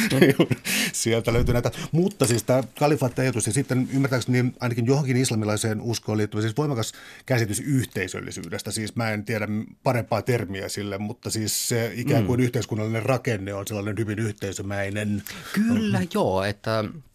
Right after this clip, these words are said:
Speaker 2: tota niin, tää ideologian tasolta ajatushan on se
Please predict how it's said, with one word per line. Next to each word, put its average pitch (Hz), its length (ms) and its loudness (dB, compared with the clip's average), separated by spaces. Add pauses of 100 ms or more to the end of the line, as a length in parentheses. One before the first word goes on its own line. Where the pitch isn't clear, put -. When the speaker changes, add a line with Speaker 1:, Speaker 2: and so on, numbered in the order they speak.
(540)
Speaker 2:
tota 123 240 0
niin, 120 360 2
tää 147 200 0
ideologian 110 400 0
tasolta 117 300 -2
ajatushan 104 420 0
on 104 100 -2
se 104 180 -2